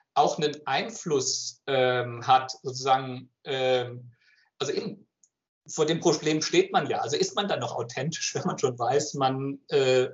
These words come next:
geht auch sehr öffentlich jetzt mit seinem, äh, Schicksal um. Ähm, eben, aber das ist keine, keine Kritik oder kein Vorwurf. Es ist einfach nur, womit er sich auch auseinandersetzen muss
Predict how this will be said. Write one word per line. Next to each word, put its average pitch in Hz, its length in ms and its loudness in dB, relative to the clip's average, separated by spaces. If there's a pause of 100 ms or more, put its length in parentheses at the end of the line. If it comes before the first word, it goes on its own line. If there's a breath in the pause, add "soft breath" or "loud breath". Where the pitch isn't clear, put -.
geht 143 300 -6
auch 147 120 4
sehr 147 360 4
öffentlich 151 580 -2
jetzt - 340 0
mit 127 160 -8
seinem, 127 540 2
äh, 127 260 2
Schicksal 135 520 0
um. 190 360 0 (580 loud breath)
Ähm, 143 460 2
eben, 175 140 2
aber 151 120 2
das 147 160 2
ist - 80 -12
keine, 160 260 0 (160)
keine 139 440 0
Kritik - 420 -4
oder 139 160 0
kein 131 200 -6
Vorwurf. 180 240 -2
Es 120 80 -6
ist 151 60 -4
einfach 147 240 -4
nur, 156 380 2 (260 loud breath)
womit 151 280 0
er 160 100 2
sich 151 220 -6
auch 151 240 2
auseinandersetzen 147 1000 -4
muss 185 420 -6